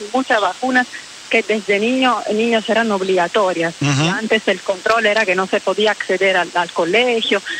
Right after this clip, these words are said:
Speaker 1: básicamente ya había una obligación, entonces me imagino que serán medidas parecidas. O sea que no podrán, eh, ir a un médico,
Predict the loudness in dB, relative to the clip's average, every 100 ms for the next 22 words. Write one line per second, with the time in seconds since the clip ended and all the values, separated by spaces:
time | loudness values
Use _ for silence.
0 | -10 -2 -2 0 0 0 0 -2 0 2
1 | 2 2 0 2 0 0 0 0 0 0
2 | 0 0 0 0 0 0 0 2 2 0
3 | 0 0 2 0 2 2 2 0 2 0
4 | 0 -2 -4 -2 0 2 0 -6 -16 -16
5 | -6 -4 0 0 0 0 0 0 0 2
6 | 2 0 -2 -2 0 2 2 0 -6 -12
7 | -4 0 2 2 0 0 0 -2 -2